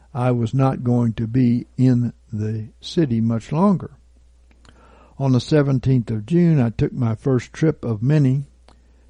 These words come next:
transporting my belongings to Prince Albert, South Africa. The area is arid, a semi-rock desert,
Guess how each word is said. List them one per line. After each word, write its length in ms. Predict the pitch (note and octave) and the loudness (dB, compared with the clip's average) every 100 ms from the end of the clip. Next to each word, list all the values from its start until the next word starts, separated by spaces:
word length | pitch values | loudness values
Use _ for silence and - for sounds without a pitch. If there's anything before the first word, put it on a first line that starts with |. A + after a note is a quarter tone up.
| - | -4
transporting 840 | C#3 C#3 C3 - C#3+ C#3+ C#3 B2 | 2 2 2 -2 0 2 2 0
my 140 | A#2 | 0
belongings 680 | A2 A2+ C#3+ D3 C3 B2+ C3+ | -2 -2 0 0 0 -2 -4
to 200 | - A#2+ | -6 -6
Prince 340 | G#2 C3 B2 - | -2 -2 -2 -2
Albert, 540 | C3+ B2+ A#2+ A#2+ - - _ _ _ - | -2 0 0 -4 -8 -20 _ _ _ -20
South 360 | - A#2+ G#2 | -8 -6 -4
Africa. 520 | B2 D#3 - - - C#3+ _ _ _ _ _ _ - _ _ _ _ _ _ | -4 -4 -6 -16 -18 -20 _ _ _ _ _ _ -20 _ _ _ _ _ _
The 100 | B2+ | 0
area 480 | C#3+ F#3+ F3+ D3 C#3+ | 4 6 8 8 6
is 360 | - C3 A#2 A2 | 2 2 2 0
arid, 720 | - D3 C#3+ A#2 B2 C#3+ D3 - _ _ _ | 2 6 6 6 2 0 -4 -6 _ _ _
a 100 | - | -10
semi-rock 840 | - D3+ D3+ D3+ B2+ A2+ C3 D#3 - A#2+ | -4 0 4 4 2 0 0 -2 -6 0
desert, 560 | B2 A2+ A#2+ B2+ - | 2 2 -2 -10 -10